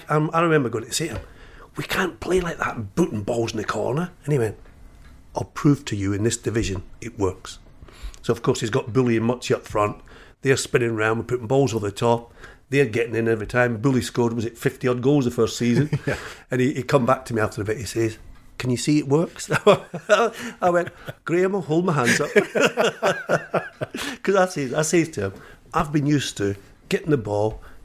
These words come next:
Speaker 1: giving it there to midfield, to Brian Robson, to Glenn Cantello, to Tony Brown, to whoever." He says,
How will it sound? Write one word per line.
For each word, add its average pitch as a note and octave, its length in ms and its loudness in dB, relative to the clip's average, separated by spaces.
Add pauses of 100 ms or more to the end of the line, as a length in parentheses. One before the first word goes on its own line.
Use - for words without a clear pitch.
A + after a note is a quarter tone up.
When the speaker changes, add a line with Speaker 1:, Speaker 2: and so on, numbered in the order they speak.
(160)
Speaker 1:
giving D#3 220 2
it C#3+ 140 -2
there B2 160 4
to - 160 -6
midfield, A#2+ 540 0
to G2+ 100 -12
Brian A#2 360 0
Robson, A#2 560 0
to G#2 280 0
Glenn A2+ 300 0
Cantello, A#2 540 -2
to - 80 -14
Tony A#2+ 320 0
Brown, A#2+ 320 0
to - 60 -14
whoever." A#2+ 160 -4
He G#2+ 60 -8
says, G2+ 220 -6